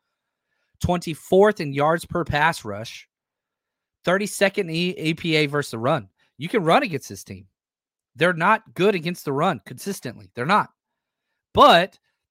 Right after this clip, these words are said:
you've gotta stay committed to it. If you go watch that Ravens A F C Championship game,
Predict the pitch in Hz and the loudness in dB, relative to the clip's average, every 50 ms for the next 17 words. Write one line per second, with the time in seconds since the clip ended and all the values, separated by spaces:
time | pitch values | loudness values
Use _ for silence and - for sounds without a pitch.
0 | _ _ _ _ 117 131 156 160 143 - - 175 185 202 254 240 - - - 190 | _ _ _ _ -14 -12 -12 -12 -10 -6 -2 2 4 4 4 4 0 -2 0 0
1 | 185 202 - 214 190 196 233 262 247 - - 135 117 110 117 - - 160 240 - | 0 0 -2 -6 -4 -2 -4 -4 -4 -8 -10 -12 -12 -12 -14 -10 -6 -6 0 0
2 | 311 262 202 202 220 - - - 214 180 - - 135 160 185 233 233 190 185 160 | 0 2 4 4 2 2 0 0 -2 -2 -2 -2 -2 0 0 0 -2 -2 -4 -4
3 | 151 151 - - _ _ _ _ _ _ - 185 196 214 196 - - 196 151 - | -6 -8 -12 -18 _ _ _ _ _ _ -4 -2 0 0 -2 -2 -6 -8 -4 0
4 | - 214 254 - 285 196 - - 139 123 131 131 127 123 | 0 0 0 0 -4 -6 -6 -6 -6 -6 -6 -6 -6 -6